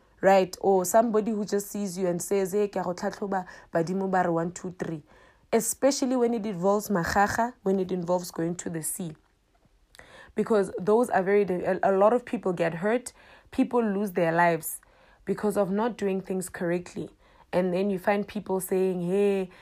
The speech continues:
um, this person sacrificed the human." You know, people do things. It's not always the case. Gore, hey, now they made a sacrifice, guy, and, eh, now people are getting rich. Because people just feel like when you're a traditional healer,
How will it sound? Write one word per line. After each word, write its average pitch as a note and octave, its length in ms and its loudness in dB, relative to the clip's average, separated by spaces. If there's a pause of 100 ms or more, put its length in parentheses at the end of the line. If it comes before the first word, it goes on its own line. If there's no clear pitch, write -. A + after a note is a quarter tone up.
(240)
um, F3+ 300 2
this G#3 160 -4
person G#3 380 -6
sacrificed G3 680 -4
the F3+ 80 -4 (100)
human." G3+ 240 -2 (320)
You C4+ 100 4
know, D#4 140 4
people E4+ 320 4
do G3+ 160 -2
things. E3 520 -2 (160)
It's - 220 0
not A#3 220 2
always G#3 360 2
the F3+ 120 -4
case. F#3 480 -4 (340)
Gore, G3 160 4
hey, G#3 460 4 (340)
now A#3 320 4
they A3+ 140 -2
made A3 200 0
a A#3 60 0
sacrifice, G#3+ 720 0
guy, G#3+ 240 2 (120)
and, F#3 120 0
eh, G#3+ 260 0 (300)
now G#3 220 4
people A#3+ 340 0
are G#3 80 6
getting G3 320 0
rich. F#3+ 240 -4
Because C4 280 -2
people D4+ 340 0
just A#3 260 -4
feel A#3+ 140 -4
like G3+ 200 2
when G3+ 140 -2
you're A3 180 -2
a F#3+ 40 -2
traditional F#3+ 580 -4
healer, F3 380 -2